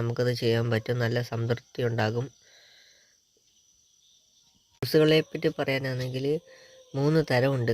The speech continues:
കൊമേഴ്സ്യൽ ഉണ്ട്, ഇൻഡസ്ട്രി ഉണ്ട്, അതുപോലെ മിലിറ്ററി ഉണ്ട്. മൂന്ന് വിഭാഗം എന്ന് പറയുന്നത് ടൂൾസിൽ മാത്രമല്ല, സ്പെയർ പാർട്സിലും വരാം. ഇവിടെ ഷോപ്പുകളിൽ ശാ-, സാധാരണയായിട്ട് കിട്ടുന്ന ടൂൾസുകളും അല്ലെങ്കിൽ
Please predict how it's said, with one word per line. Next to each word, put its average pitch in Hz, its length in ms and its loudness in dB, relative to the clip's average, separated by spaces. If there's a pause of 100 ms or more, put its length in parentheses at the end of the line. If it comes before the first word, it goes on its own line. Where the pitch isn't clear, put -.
(140)
കൊമേഴ്സ്യൽ 131 800 -2
ഉണ്ട്, 120 180 4 (160)
ഇൻഡസ്ട്രി 131 560 0 (100)
ഉണ്ട്, 123 200 0 (260)
അതുപോലെ 120 340 2
മിലിറ്ററി 123 460 0 (100)
ഉണ്ട്. 95 180 -8 (1040)
മൂന്ന് 143 220 2
വിഭാഗം 147 420 4
എന്ന് 151 140 0
പറയുന്നത് 131 500 2 (520)
ടൂൾസിൽ 147 420 2
മാത്രമല്ല, 139 720 0
സ്പെയർ 123 380 -4 (100)
പാർട്സിലും 143 460 -2
വരാം. 120 300 0 (1700)
ഇവിടെ 151 280 2
ഷോപ്പുകളിൽ 143 520 2 (100)
ശാ-, 131 280 -2
സാധാരണയായിട്ട് 135 760 0 (100)
കിട്ടുന്ന 131 320 -4 (120)
ടൂൾസുകളും 135 760 -4
അല്ലെങ്കിൽ 123 360 -2